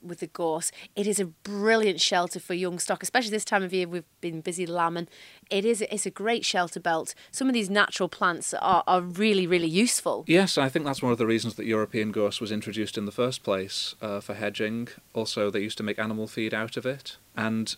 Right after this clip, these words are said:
Speaker 2: it's also a nitrogen fixer, so rather than leaving a field fallow, you could plant it with gorse and it would put nutrients back into the soil.
Speaker 1: So as people are getting out and about, Simon, what are they to look out for in the next few months? Because obviously summer's, spring, summer's only around the corner now.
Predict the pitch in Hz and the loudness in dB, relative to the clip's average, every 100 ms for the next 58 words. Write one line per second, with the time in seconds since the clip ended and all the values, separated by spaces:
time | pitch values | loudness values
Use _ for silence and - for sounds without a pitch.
0 | _ 120 113 123 120 127 117 113 117 143 | _ -4 -2 -2 -2 2 2 2 -2 -4
1 | 135 120 101 98 - - 104 104 - 110 | -6 -8 -2 -2 -2 -4 -6 -6 -4 0
2 | 101 113 113 107 107 110 104 - 113 104 | 2 2 2 0 0 -2 -4 -2 0 0
3 | - 110 104 98 101 - - 107 - 104 | 2 0 2 0 -2 -8 -8 -8 -6 -10
4 | - 107 104 - 110 107 110 - - 110 | -4 -2 -2 -4 -10 -8 -10 -10 -10 -8
5 | 113 - 104 - 107 110 101 113 - 117 | -6 -6 -6 -8 -10 -10 -10 -8 -4 -4
6 | 113 - 320 349 392 349 311 285 226 240 | -6 0 8 8 10 6 6 6 6 6
7 | 240 202 208 220 214 - 214 196 196 190 | 4 4 4 6 4 6 8 8 6 8
8 | 269 269 320 269 220 214 226 214 - - | 8 8 4 2 0 -2 6 8 8 8
9 | 185 185 190 196 - - - 196 185 180 | 6 8 6 4 4 2 2 2 4 4
10 | 170 165 - - - 196 196 185 190 190 | 4 2 -2 -2 -2 0 0 0 -2 2
11 | - 262 240 214 - - - 254 254 247 | 6 8 8 4 -8 -8 0 0 2 2
12 | 247 226 220 214 202 196 190 190 180 175 | 4 4 4 4 4 4 0 -2 0 -2
13 | 160 156 | -6 -10